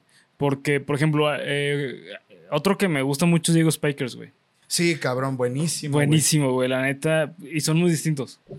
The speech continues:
Speaker 2: Sí,
Speaker 1: O sea,
Speaker 2: sí.
Speaker 1: porque uno es un terror así de, "¿Y eso no lo vi, güey?".
Speaker 2: Sí.
Speaker 1: ¿Sabes? Ajá.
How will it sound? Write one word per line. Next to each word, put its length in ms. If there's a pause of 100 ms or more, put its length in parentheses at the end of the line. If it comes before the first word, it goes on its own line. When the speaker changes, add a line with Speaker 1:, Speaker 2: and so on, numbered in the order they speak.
(180)
Speaker 2:
Sí, 220
Speaker 1:
O 40
sea, 140
Speaker 2:
sí. 60
Speaker 1:
porque 200
uno 180
es 80
un 180
terror 280
así 200
de, 240 (640)
"¿Y 120
eso 220
no 120
lo 100
vi, 140
güey?". 220 (340)
Speaker 2:
Sí. 140
Speaker 1:
¿Sabes? 240
Ajá. 360